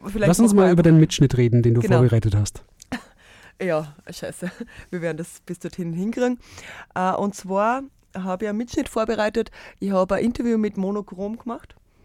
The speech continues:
Speaker 2: Bitte in das Mikro reden.
Speaker 1: Ja, genau. Ein Interview mit Monochrom gemacht. Und, äh, das am Digital Spring.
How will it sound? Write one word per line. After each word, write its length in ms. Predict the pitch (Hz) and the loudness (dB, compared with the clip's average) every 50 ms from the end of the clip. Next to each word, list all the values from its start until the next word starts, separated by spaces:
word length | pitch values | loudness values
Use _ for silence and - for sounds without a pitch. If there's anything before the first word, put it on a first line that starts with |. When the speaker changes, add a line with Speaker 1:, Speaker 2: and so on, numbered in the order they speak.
| _ - - - - | _ -20 -20 -12 -2
Speaker 2:
Bitte 180 | - 147 - 165 | -2 0 2 4
in 100 | 147 156 | 4 4
das 140 | 175 175 - | 4 6 4
Mikro 260 | 160 180 - 185 170 | 4 4 4 4 4
reden. 140 | 151 220 240 | 6 6 6
Speaker 1:
Ja, 320 | 214 - 175 156 156 151 - | 6 6 4 4 2 -2 -6
genau. 240 | - 214 160 156 147 - - _ _ - | -6 -4 -4 -4 -4 -6 -10 _ _ -4
Ein 160 | - 180 180 | -2 0 0
Interview 400 | - 202 214 - 262 208 226 220 | 0 0 0 0 0 0 2 0
mit 160 | 214 208 - | 0 0 -2
Monochrom 520 | - 190 190 196 196 - 175 170 208 226 240 | -4 -4 -4 -4 -6 -8 -6 -6 -4 -4 -4
gemacht. 460 | 226 226 226 240 294 294 262 - - _ - - - - - - - - - _ _ _ | -4 -2 -4 -4 -6 -8 -12 -16 -16 _ -20 -20 -20 -20 -20 -20 -20 -20 -20 _ _ _
Und, 460 | - - 214 214 220 220 220 208 - | -10 -6 -4 -2 -2 -2 -2 -4 -4
äh, 40 | - | -2
das 720 | - 208 208 202 202 202 202 202 - 202 196 - - - - | 0 2 2 2 2 2 0 0 -2 -6 -6 -8 -10 -8 -6
am 180 | - 196 196 | -4 -4 -4
Digital 520 | - 220 - - 254 233 - - 196 185 175 | -4 -8 -10 -6 -8 -8 -4 -4 -4 -4 -4
Spring. 320 | - - - 233 262 320 | -6 -6 -6 -4 -4 -4